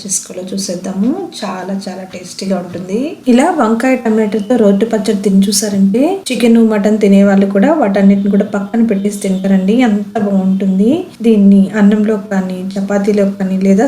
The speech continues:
సంగటిలో కూడా చాలా బాగుంటుందండి. ఒకప్పుడైతే మనం ఇలా పచ్చడి వేసుకొని, రోటి పచ్చడిలో దంచుకొని తీసుకునే వాళ్ళము. చాలా బాగుండేది. ఇప్పుడు అంతా కూడా మిక్సీలు వచ్చేసి అన్ని మిక్సీలో చేసుకున్నాం కదా,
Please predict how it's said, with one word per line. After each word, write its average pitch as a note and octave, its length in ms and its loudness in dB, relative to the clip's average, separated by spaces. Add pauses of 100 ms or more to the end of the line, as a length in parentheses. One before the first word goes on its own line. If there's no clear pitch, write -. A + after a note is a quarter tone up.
(140)
సంగటిలో A3 500 2 (120)
కూడా G#3 160 -2 (180)
చాలా G3 440 0
బాగుంటుందండి. G#3 680 0 (280)
ఒకప్పుడైతే C4 680 -2 (240)
మనం A#3 160 4 (100)
ఇలా A3 160 0 (300)
పచ్చడి A3 380 -2
వేసుకొని, G3 500 0 (140)
రోటి G3 260 2
పచ్చడిలో G3 460 -2
దంచుకొని G3 440 0 (120)
తీసుకునే G3 420 0
వాళ్ళము. F#3+ 340 2 (220)
చాలా G3 280 0 (100)
బాగుండేది. G3 580 4 (320)
ఇప్పుడు C#4+ 240 2 (260)
అంతా A3+ 240 2
కూడా A#3 160 0 (120)
మిక్సీలు A3 420 -4
వచ్చేసి G#3 380 0
అన్ని G3 200 6
మిక్సీలో G3+ 460 -2
చేసుకున్నాం G3 500 0
కదా, G3 160 -4